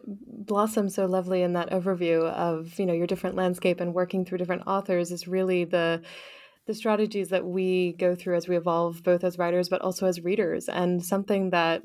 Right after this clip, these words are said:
makes, as you're saying, you know, the, your, your authorial voice in the book so accessible and so delightful as a reader of it is that you really seek to be in dialogue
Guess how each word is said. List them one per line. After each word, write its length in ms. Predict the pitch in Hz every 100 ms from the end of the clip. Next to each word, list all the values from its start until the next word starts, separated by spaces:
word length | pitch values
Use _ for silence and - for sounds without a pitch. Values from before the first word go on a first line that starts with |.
| -
makes, 640 | 185 185 175 - - -
as 180 | - 180
you're 80 | 175
saying, 300 | - 254 190
you 80 | 170
know, 120 | 165
the, 120 | 165
your, 200 | - 175
your 180 | 180 185
authorial 400 | 180 214 202 185
voice 260 | 175 170 180
in 100 | 175
the 80 |
book 380 | 170 175 170 170 - - - - - _
so 360 | - - 226 220
accessible 500 | - - 202 190 185
and 120 | 180
so 100 | 220
delightful 580 | 208 165 180 - 160 156
as 140 | 180
a 80 | 175
reader 280 | 175 190 170
of 120 | 160
it 220 | 160 160
is 180 | - 180
that 300 | 175 170 175
you 140 | 190 185
really 420 | 214 233 220 190
seek 320 | - 190 185
to 80 | 175
be 120 | 170
in 100 | 165
dialogue 520 | 156 156 139 58 190